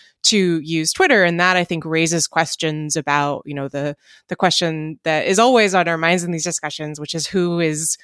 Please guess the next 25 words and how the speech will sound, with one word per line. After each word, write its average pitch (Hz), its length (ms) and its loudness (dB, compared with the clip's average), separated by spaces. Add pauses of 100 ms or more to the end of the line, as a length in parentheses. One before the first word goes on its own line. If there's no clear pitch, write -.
(200)
making 147 640 -4
these 143 480 -10
decisions. - 840 -6 (400)
Um, 240 220 4
so 285 240 6
I'm 254 400 2 (640)
curious 330 1040 4 (340)
how 254 240 4
you 247 200 4
think 226 280 0
through 196 300 0
that 170 280 2
issue 254 360 4
and 208 180 2
whether 185 760 4 (340)
you 196 140 2
think 196 240 0
that - 160 -2
focusing 190 640 2
more 170 540 0
on 160 300 -2
design 214 400 2
choices, 180 580 0
building 185 420 2
codes, 165 580 -2